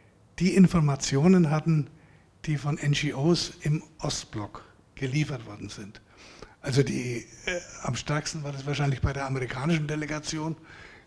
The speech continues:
die sich, glaube ich, ihre Reden fast <laughs> von sowjetischen Dissidenten hat schreiben lassen. Das ist jetzt übertrieben. Aber jedenfalls selbst erklärt haben, dass sie ihre Informationen im Wesentlichen nicht direkt über,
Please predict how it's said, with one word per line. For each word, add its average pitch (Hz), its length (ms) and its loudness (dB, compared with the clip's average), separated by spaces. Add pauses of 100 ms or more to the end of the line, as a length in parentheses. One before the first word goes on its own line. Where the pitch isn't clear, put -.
(120)
die 143 80 -12
sich, 127 220 -8
glaube 131 260 -10
ich, 117 100 -14
ihre 120 220 -8
Reden 143 300 -6
fast - 320 -12
<laughs> - 720 -12
von - 120 8 (580)
sowjetischen 151 540 0
Dissidenten 156 560 8
hat 147 100 6
schreiben 143 380 6
lassen. 139 200 0
Das 143 100 2
ist 170 60 4
jetzt - 100 -2
übertrieben. 151 640 4 (440)
Aber - 280 2 (260)
jedenfalls 156 520 0 (560)
selbst - 540 2
erklärt 151 440 0
haben, 175 320 0
dass 147 220 -4
sie 175 200 -2
ihre 156 280 -4
Informationen 143 840 -6 (320)
im 139 120 -4
Wesentlichen 147 640 -2
nicht 175 320 -4 (320)
direkt 147 360 -6
über, 127 380 -8